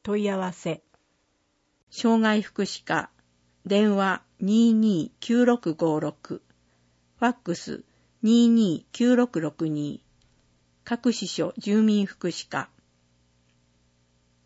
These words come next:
インターネット購買。購買の対象は市税の滞納処分として差し押さえた財産です。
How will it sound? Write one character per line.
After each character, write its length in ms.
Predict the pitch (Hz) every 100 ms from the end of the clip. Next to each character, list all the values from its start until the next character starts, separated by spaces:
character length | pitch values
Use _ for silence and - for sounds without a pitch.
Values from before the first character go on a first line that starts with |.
| _ _ _ _ _ _ _ _ _ -
イ 120 | 226
ン 60 | 240
タ 220 | 240 233
ー 40 |
ネ 120 | 220 220
ッ 40 |
ト 180 | - 208
購 260 | - 180
買。 260 | 147 143 196 _ _ _ _ _ _
購 240 | - 240 233
買 220 | 226 220
の 120 | 214
対 240 | - 214 208
象 280 | 214 196
は 260 | 190 190 185 -
市 240 | - 240
税 200 | 220 185
の 120 | 160
滞 260 | - 202 220
納 200 | 220 226
処 120 | 226
分 200 | 208 165
と 160 | 160 151
し 100 | -
て 240 | - 160
差 180 | - 170
し 200 | - 214
押 120 | 208
さ 160 | 196 196
え 60 |
た 140 | 190 180
財 240 | 196 180
産 260 | - 156 -
で 140 | 151
す。 260 | - -